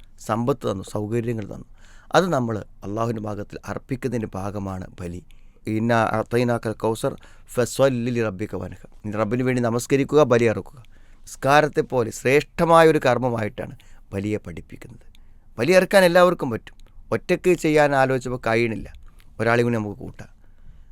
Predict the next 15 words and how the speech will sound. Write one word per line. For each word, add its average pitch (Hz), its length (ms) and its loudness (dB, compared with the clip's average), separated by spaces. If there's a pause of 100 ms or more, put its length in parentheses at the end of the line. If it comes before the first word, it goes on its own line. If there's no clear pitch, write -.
(160)
അപ്പോഴും 208 300 8
കഴിയണില്ല, 131 360 8 (140)
മൂന്നാമത്തെ 113 520 -4
ഒരാളെ 104 220 -6
കൂട്ടാം, - 300 -20 (280)
അപ്പോഴും 123 440 -2
കഴിയുന്നില്ലെങ്കിൽ 113 560 -2
നാലാമത്തെ 117 540 -2
ആളെ 101 160 -6
കൂട്ടാം, - 300 -20 (420)
എന്നിട്ടും 185 400 4
കഴിയുന്നില്ലെങ്കിൽ 170 360 4
അഞ്ചാമത്തെ 156 460 2
ആളെ 143 160 2
കൂട്ടാം, - 340 -8